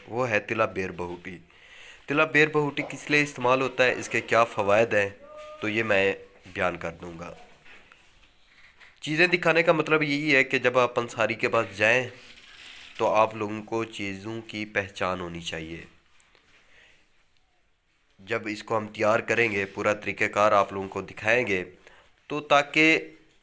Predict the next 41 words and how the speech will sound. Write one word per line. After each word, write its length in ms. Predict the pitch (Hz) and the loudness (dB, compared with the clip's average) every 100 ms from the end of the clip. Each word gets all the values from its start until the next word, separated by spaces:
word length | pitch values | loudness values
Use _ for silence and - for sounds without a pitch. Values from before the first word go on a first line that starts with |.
| - | -2
आप 280 | 117 135 135 117 | 4 4 4 2
जब 200 | 123 98 | 2 2
बनाएं 360 | 107 120 147 | 2 4 4
तो 140 | 151 - | 2 2
आप 260 | 123 127 | 4 2
लोगों 160 | 123 113 | 0 -8
को 140 | 127 120 | -8 -8
कोई 180 | 127 113 | -6 -6
दुश्वारी 460 | 107 - 101 98 101 | -6 -4 -4 -4 -4
पेश 300 | 92 87 - | -4 -4 -6
ना 160 | 90 | -4
आए। 200 | 85 78 - _ _ _ _ _ _ _ _ _ _ _ _ - | -4 -8 -16 _ _ _ _ _ _ _ _ _ _ _ _ -4
ये 120 | 139 175 | 0 2
तिला 280 | 180 170 160 | 4 4 4
वो 220 | 143 180 | 2 2
लोग 300 | 175 156 139 | 4 2 0
इस्तेमाल 380 | 135 127 120 120 | -4 2 2 4
कर 180 | 123 120 | 0 0
सकते 360 | 117 - - 113 | -4 -6 -2 0
हैं 300 | 113 113 107 | 0 -4 -6
जिनको 340 | 104 107 113 | -10 -8 -8
जरियान 480 | 104 98 101 110 113 | -6 -4 -2 -2 -2
या 100 | 101 | -6
सूरत 340 | - 98 98 98 92 - _ _ _ - | -6 -6 -6 -6 -8 -12 _ _ _ -16
अंजाल 360 | 101 98 101 | -14 -8 -8
का 180 | 101 107 110 110 _ _ _ - | -6 -8 -8 -12 _ _ _ -14
मसला 360 | 98 - 101 101 | -12 -10 -8 -8
ना 200 | 90 85 | -6 -8
हो, 280 | 82 80 80 _ _ _ - _ - - | -8 -12 -18 _ _ _ -20 _ -20 -6
या 100 | 101 | -4
वो 200 | 101 120 | 0 2
लोग 300 | 131 120 107 - - - 104 | 4 2 -2 -12 -20 -14 -6
जो 80 | 107 | -4
शुगर 360 | - 110 117 | -4 0 0
के 140 | 120 120 | 0 -2
मरीज़ 400 | 107 110 107 101 | -2 -6 -4 -2
हैं, 160 | 92 - - - - - - - | -2 -6 -20 -20 -20 -18 -18 -2
नफ्स 280 | 110 117 - | 0 0 -2
सुकड़ 240 | 117 135 120 | -2 0 0
गया 220 | 113 104 | 2 4
है, 220 | 98 | 2